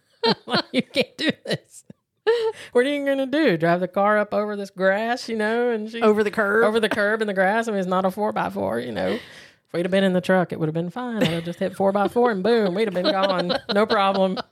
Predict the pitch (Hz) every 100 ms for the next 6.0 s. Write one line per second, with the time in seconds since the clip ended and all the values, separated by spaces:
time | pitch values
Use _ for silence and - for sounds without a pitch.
0 | - - - 494 - 339 208 226 233 220
1 | 208 190 202 202 - 175 170 - - 370
2 | - 175 - 98 190 180 170 165 - _
3 | - - 196 190 185 180 175 165 160 156
4 | 170 170 170 175 170 170 160 156 156 170
5 | 180 175 165 156 170 180 175 165 160